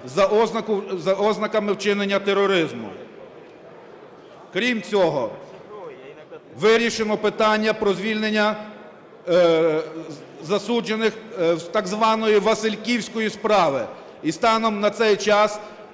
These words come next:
е, всіх трьох фі-, е, е, в-, е, пі-, засуджених по цій справі осіб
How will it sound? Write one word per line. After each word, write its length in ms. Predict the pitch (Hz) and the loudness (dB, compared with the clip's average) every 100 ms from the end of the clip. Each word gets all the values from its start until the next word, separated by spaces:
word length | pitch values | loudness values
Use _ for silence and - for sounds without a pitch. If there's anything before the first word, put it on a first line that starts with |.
| - | -2
е, 80 | 165 | 0
всіх 300 | 156 240 - | 0 -4 -4
трьох 420 | 226 226 226 220 - | 0 4 4 4 0
фі-, 120 | 208 185 | -2 2
е, 40 | |
е, 360 | 190 185 185 180 170 | 4 6 6 6 4
в-, 320 | 170 160 175 175 | 4 0 -2 -2
е, 40 | |
пі-, 240 | 170 226 185 | -2 -2 0
засуджених 680 | 220 220 254 220 214 214 214 | 0 0 0 2 2 0 0
по 80 | 208 | -2
цій 200 | 233 214 | -2 -4
справі 420 | - 220 202 190 | 0 4 6 6
осіб 380 | 190 185 233 | 4 2 0